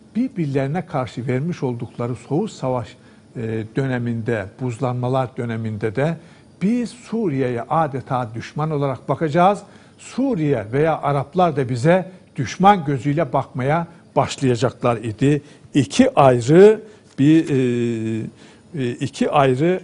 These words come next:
kamp olarak, iki ayrı blok olarak. Bin dokuz yüz elli dokuz yılında Suriye sınırına döşediğimiz mayınların asıl gayesi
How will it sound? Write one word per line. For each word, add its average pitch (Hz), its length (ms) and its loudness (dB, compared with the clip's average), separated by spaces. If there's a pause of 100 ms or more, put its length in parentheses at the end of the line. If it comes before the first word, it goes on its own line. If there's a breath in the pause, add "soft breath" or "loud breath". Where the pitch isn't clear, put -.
(300)
kamp 165 400 -4
olarak, 135 320 -2 (120)
iki - 260 -4
ayrı 139 380 -2
blok 139 340 2
olarak. 107 360 -4 (2000 loud breath)
Bin 302 260 6
dokuz 277 280 4
yüz - 80 -4
elli 240 240 6
dokuz 233 420 2
yılında 202 500 8
Suriye 262 500 4
sınırına 202 540 0
döşediğimiz 185 760 0
mayınların 190 800 2 (520 soft breath)
asıl 208 520 0 (400 soft breath)
gayesi 214 840 4